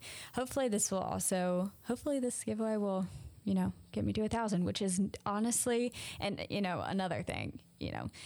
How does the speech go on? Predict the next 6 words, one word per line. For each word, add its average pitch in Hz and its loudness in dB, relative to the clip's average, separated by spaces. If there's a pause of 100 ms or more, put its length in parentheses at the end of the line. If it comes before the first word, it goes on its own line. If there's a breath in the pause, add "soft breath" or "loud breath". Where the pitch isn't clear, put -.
(260 loud breath)
the 202 2
vanity 247 0 (120)
number 180 0 (160)
of 175 -2 (480 loud breath)
the 202 0
followers 160 0